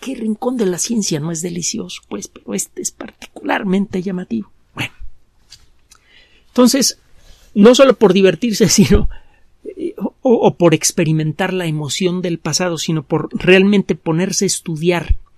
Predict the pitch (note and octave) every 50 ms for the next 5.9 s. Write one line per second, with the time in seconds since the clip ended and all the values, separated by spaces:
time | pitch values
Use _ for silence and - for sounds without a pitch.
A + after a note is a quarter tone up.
0 | _ _ _ _ _ - - _ _ - F3 D#3 D3+ D3 C#3 - - - - G3
1 | F#3+ F3+ F3 D#3+ C#3+ A#2+ - _ _ _ - A3 - - - - D#3 D3+ - _
2 | - - D#3 D3+ D#3+ C#3+ C#3 B2+ - - - F3 E3 E3+ F3+ F3 C#3 D3 D3+ C3+
3 | C3 - - F#3+ E3+ D#3 D#3 - - _ - F3 E3+ D#3 - - - - - -
4 | - D#3+ - _ _ _ _ _ _ _ _ _ - D#3 - - G3 F3 - G#3
5 | F3+ - G3+ F#3 E3 F3 - - G3 F3+ F3 F3+ G3 F3+ E3 F#3+ - -